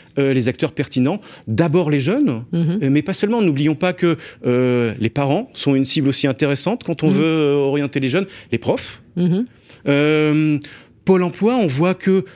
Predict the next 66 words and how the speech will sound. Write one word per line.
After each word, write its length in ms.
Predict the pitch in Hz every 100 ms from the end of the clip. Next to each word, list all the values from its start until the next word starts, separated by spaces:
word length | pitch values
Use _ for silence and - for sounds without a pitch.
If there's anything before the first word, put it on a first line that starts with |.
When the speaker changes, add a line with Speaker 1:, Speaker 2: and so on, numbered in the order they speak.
| -
Speaker 1:
euh, 500 | 139 143 139 139 127 127
y 80 |
compris 260 | 139 180 202
chez 160 | - 156
Pôle 140 | 160
emploi, 260 | 156 175 143
nous 260 | 143 175
ne 60 | 175
sommes 220 | - 156
pas 160 | 165 156 -
bien 300 | 98 131 160
connus. 400 | - 175 202 196 -
Il 80 | 139
faut 160 | 127 160
expliquer 540 | 156 - 175 165 202
ce 100 | -
que 140 | 147 151
nous 180 | 170
faisons, 460 | 156 170 156 185 185 - -
ce 100 | -
qu'est 220 | 156 190 170
le 100 | 143
quotidien, 760 | - 190 - 156 143 175 196 - - -
euh, 680 | 151 147 147 147 147 143 143 - - -
d'un, 180 | 107 131
euh, 600 | 131 143 135 120 120 120
d'un 160 | 110 127
poseur 440 | - 139 127 143
de 100 | 139
Pâques, 320 | 127 123 131 127
d'un 160 | 123
vendeur 480 | 113 135 131 143 135
de 80 | 151
Pâques, 460 | 135 117 - - - - - 123
d'un 260 | 113 123
dépanneur 580 | 107 127 156 143 120 120
de 80 | 120
Pâques. 460 | 117 113 - - -
Speaker 2:
Oui, 100 | 240
justement, 600 | 247 269 294 220 185 170
on, 40 |
revenir 280 | 170 208 240
à 60 | 220
la 80 | 214
maintenance. 380 | 220 233 220
Vous 80 | 190
vouliez 160 | 190 220
en 60 |
parler 280 | 214 214 226
de 40 | -
cette 180 | 170 -
question 300 | 180 - 190
de 60 |
maintenance 400 | 180 170 190 175
qui 120 | -
va 80 | 165
être 160 | 165 180
aussi 220 | 170 196
majeure 320 | 175 175 190
dans 100 | 175
les 140 | 160 160
années 160 | 165
à 40 | 156
venir. 200 | 156
Speaker 1:
Ah 20 |
bah, 120 | 165